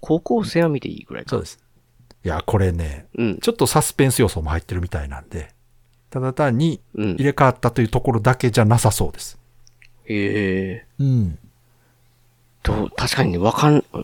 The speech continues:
Speaker 1: 予告編だけでわからないですね、どんな感じだったか。
Speaker 2: 予告編だけでどんな話かわかるけど、
Speaker 1: うん。
Speaker 2: どう展開するかとか、
Speaker 1: うん。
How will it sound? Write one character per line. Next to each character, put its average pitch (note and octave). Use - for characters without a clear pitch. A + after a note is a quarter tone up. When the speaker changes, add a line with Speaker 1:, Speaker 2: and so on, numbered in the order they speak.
Speaker 1:
予 C3
告 C3
編 E3
だ F3
け E3
で C3+
わ G2+
か G2+
ら F2+
な F2+
い F2
で -
す -
ね、 E2+
ど F2
ん F2
な E2+
感 F2
じ -
だ -
っ -
た -
か。 -
Speaker 2:
予 A3
告 A#3
編 A#3
だ A3+
け A3+
で A3
ど D3+
ん B3
な A#3
話 -
か F#2
わ G2+
か A2
る G2+
け F2+
ど、 G2
Speaker 1:
う A#2
ん。 G2
Speaker 2:
ど A3
う -
展 F#3+
開 D#3
す -
る C3
か -
と -
か、 G2+
Speaker 1:
う G#2
ん。 G#2